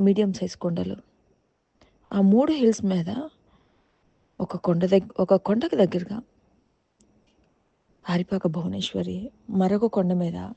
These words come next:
అడ్డూరు మజ్జిగౌరమ్మ, ఇంకొక కొండ మీద శ్రీ శ్రీ శ్రీ సోమేశ్వర స్వామివారు వెలసి ఉన్నారు. దీన్ని త్రికూట పర్వతము అని అంటారన్నమాట. ఈ త్రికూట పర్వతంపై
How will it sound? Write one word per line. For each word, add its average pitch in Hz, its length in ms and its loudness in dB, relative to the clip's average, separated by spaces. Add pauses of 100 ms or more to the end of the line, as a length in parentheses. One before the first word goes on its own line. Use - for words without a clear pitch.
(640)
అడ్డూరు 175 380 0
మజ్జిగౌరమ్మ, 180 880 0 (640)
ఇంకొక 240 300 2
కొండ 180 300 -4
మీద 185 180 -6 (360)
శ్రీ - 300 -4
శ్రీ 185 220 -10
శ్రీ 262 380 -6
సోమేశ్వర 180 680 -2
స్వామివారు 170 680 -6 (1120)
వెలసి 196 360 0
ఉన్నారు. 175 420 -2
దీన్ని 190 300 0 (140)
త్రికూట 226 480 0
పర్వతము 175 1000 0 (140)
అని 233 200 4
అంటారన్నమాట. 185 680 -6 (840)
ఈ 202 100 4
త్రికూట 214 520 0
పర్వతంపై 185 880 -2